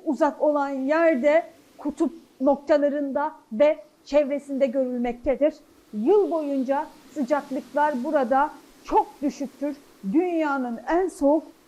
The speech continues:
yerleridir. Farklı bir iklime geldik ve yine bizim ülkemizde yok. Bol bol fotoğraflamak istiyorum gelmişken. Hadi beraber bakalım. Muson iklimindeyim bu kez arkadaşlar.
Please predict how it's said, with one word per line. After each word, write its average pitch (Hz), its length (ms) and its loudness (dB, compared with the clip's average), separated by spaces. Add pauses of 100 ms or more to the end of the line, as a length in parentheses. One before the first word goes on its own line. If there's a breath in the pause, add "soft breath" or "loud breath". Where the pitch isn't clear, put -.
(200)
yerleridir. 277 680 0 (320 loud breath)
Farklı 196 360 -6
bir 226 80 -8
iklime 214 340 -12
geldik 196 380 -6
ve 214 60 -6
yine 214 220 -10
bizim 202 240 -12
ülkemizde 196 540 -10
yok. 214 280 -6 (100)
Bol 202 260 -8
bol 202 180 -10
fotoğraflamak 190 840 -10
istiyorum 180 480 -8
gelmişken. 180 680 -8
Hadi 180 180 -14
beraber 185 480 -6
bakalım. 185 420 -10 (600)
Muson 262 500 -4
iklimindeyim 180 680 -12
bu 180 40 -14
kez 180 220 -10
arkadaşlar. 170 720 -8